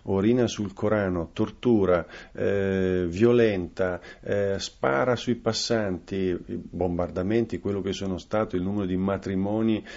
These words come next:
tra Iraq e Iran con gli aerei che passavano, vedevano un assembramento di gente che ballava, lì disgraziati c'hanno l'abitudine di sparare in aria quando si sposano,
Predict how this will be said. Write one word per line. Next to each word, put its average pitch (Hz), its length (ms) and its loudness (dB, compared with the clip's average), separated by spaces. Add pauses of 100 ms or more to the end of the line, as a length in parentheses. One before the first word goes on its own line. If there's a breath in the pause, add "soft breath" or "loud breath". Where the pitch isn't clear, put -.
(140 loud breath)
tra 98 240 0
Iraq 110 520 2
e 98 280 0
Iran 110 400 2
con 95 120 -4
gli 92 60 2
aerei 107 260 2
che 104 120 -2
passavano, 104 440 0
vedevano 95 280 0
un 92 60 0
assembramento 95 480 -2
di 90 60 -2
gente 98 220 -4
che 85 100 -2
ballava, 90 480 2
lì 92 200 -2
disgraziati 85 540 -4
c'hanno 90 160 -2
l'abitudine 85 320 -2
di 87 60 0
sparare 90 360 0
in 90 80 -2
aria 87 220 -2
quando 85 180 -4
si 92 120 -8
sposano, 98 600 0